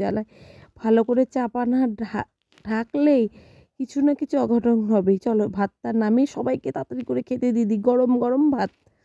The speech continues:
এই যে বন্ধুরা, সব কাজ সেরে খাওয়া দাওয়া করে, খাওয়া দাওয়ার পরে এঁঠো বাসন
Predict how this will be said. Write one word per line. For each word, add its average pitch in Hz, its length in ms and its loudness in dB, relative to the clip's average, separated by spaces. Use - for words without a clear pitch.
এই 254 60 -12
যে 302 120 -2
বন্ধুরা, 254 400 -4
সব 240 240 -8
কাজ 208 180 -8
সেরে 226 300 -10
খাওয়া 226 300 -6
দাওয়া 214 180 -2
করে, 226 180 -6
খাওয়া 202 220 -10
দাওয়ার 196 220 -10
পরে 220 180 -4
এঁঠো 233 300 -12
বাসন 202 280 -10